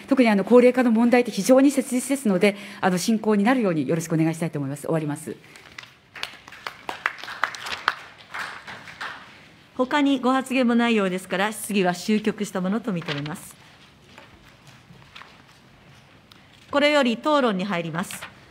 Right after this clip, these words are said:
Speaker 2: 別にご意見もないようですから、これより直ちに採決に入ります。離島振興法の一部を改正する法律案に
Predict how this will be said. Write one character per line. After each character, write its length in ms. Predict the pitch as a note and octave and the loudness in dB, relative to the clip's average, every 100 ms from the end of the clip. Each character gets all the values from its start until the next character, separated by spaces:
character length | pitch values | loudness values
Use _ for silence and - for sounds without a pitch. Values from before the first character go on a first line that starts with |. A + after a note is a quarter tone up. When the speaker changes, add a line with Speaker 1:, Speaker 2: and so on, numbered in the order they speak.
| - - | -20 -6
Speaker 2:
別 220 | A#3 B3 D4 | -4 0 0
に 80 | |
ご 100 | D4 | 0
意 60 | D#4+ | 0
見 120 | E4 C4+ | 0 2
も 60 | |
な 120 | B3 | 2
い 60 | B3 | 0
よ 80 | A3+ | -2
う 40 | |
で 80 | G3+ | -4
す 120 | G#3 | -8
か 80 | F3+ | -8
ら、 80 | F3+ | -8
こ 140 | G#3+ | -6
れ 60 | G#3+ | -4
よ 100 | G3+ | -4
り 60 | |
直 220 | G3+ A#3+ A3+ | -4 -4 -2
ち 160 | A3 | 0
に 160 | A#3 A#3+ | 0 0
採 300 | - A#3 A3 | 0 0 0
決 260 | F#3+ - | -4 -4
に 140 | A3 A#3+ | -2 -2
入 180 | E3 D#3+ | -4 -4
り 80 | |
ま 100 | D#3+ | -6
す。 220 | G3 - - - - - - - _ _ - - - _ B3 | -8 -12 -20 -20 -20 -20 -20 -20 _ _ -20 -20 -20 _ -2
離 120 | C4 | 0
島 220 | D#4+ D#4+ | 0 0
振 280 | D#4 D4+ D4 | -2 -4 -2
興 220 | C#4+ C#4+ | 0 0
法 160 | C#4 C4+ | 0 2
の 100 | B3+ | 0
一 220 | A#3+ D#4 | -2 -2
部 100 | C#4 | 0
を 100 | A3 | 0
改 220 | A#3+ B3+ | -2 -2
正 180 | B3+ A#3+ | 0 -2
す 160 | B3 | -2
る 100 | A3+ | -6
法 200 | A3 A#3 | -2 -2
律 260 | A#3 A3+ A#3 | -2 -4 -6
案 160 | F#3+ F3 | -6 -8
に 160 | E3 | -14